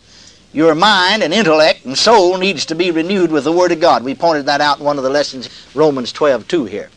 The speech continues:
And then, the Holy Spirit comes to dwell. When the Holy Spirit comes into your body, He comes in to dwell in your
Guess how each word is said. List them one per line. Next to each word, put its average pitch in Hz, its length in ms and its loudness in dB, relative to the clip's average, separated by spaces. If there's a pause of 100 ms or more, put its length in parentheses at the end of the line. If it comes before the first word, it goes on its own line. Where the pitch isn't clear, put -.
(140)
And 143 120 -6
then, 269 320 4 (1120)
the 190 80 4
Holy 247 320 6
Spirit 285 420 0
comes 247 500 2
to 190 140 0
dwell. 254 840 4 (1200)
When 285 240 4
the 262 80 6
Holy 202 280 6
Spirit 160 420 0
comes 214 340 -2
into 226 400 2
your 226 220 4
body, 139 580 -2 (500)
He 208 220 2
comes 262 560 2 (220)
in 269 520 0
to 202 160 0
dwell 240 760 4 (320)
in 233 280 2
your 262 560 6